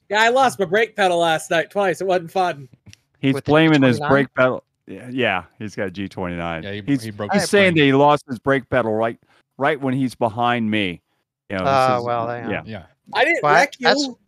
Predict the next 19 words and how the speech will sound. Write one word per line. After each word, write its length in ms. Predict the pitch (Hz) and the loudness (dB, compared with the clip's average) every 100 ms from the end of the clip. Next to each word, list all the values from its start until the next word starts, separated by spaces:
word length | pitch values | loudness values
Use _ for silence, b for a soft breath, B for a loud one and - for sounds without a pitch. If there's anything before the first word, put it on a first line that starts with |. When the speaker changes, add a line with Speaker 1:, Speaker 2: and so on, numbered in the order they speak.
| _ - | _ -6
Speaker 2:
I 200 | 127 120 | -2 0
know, 80 | 104 | 0
Speaker 3:
one 60 | 95 | 0
of 40 | |
the 40 | - | 0
Speaker 2:
just 60 | 165 | -2
Speaker 3:
reasons 260 | 139 127 | -2 0
I, 120 | 139 | 2
Speaker 2:
kidding. 180 | 131 92 - _ _ _ _ | 0 -6 -20 _ _ _ _
Speaker 3:
one 160 | 143 180 | -6 -4
of 80 | 175 | -2
the 80 | |
reasons 260 | 165 139 139 | -4 -6 -6
I 120 | 131 | -6
bought 280 | 110 127 131 | -2 -2 -4
the 100 | 120 | -8
V 200 | 120 123 | -12 -12
three 280 | - 170 240 | -12 -14 -12
was 360 | 143 - - | -10 -10 -14